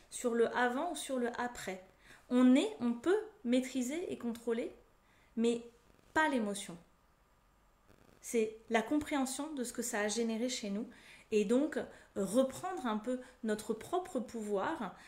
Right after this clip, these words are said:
sans se laisser balloter par, euh, les vagues de la vie, les paroles des autres,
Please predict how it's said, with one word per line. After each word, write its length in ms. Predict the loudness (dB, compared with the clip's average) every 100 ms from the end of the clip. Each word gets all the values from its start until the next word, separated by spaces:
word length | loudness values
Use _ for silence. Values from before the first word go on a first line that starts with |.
| -20 -12
sans 300 | -6 -2 -2
se 140 | -2
laisser 320 | -2 -2 -2 -2
balloter 720 | 4 4 6 2 0 -4 -6 -16 -20 _ 0
par, 460 | 2 2 0 -2 -2
euh, 240 | -2 0
les 220 | 0 0
vagues 560 | 2 2 2 2 0 2
de 100 | 4
la 220 | 4 2
vie, 360 | 0 -2 -4 -6 -6 -2
les 100 | 0
paroles 540 | 2 0 2 0 0
des 260 | 0 2 2
autres, 320 | 0 -2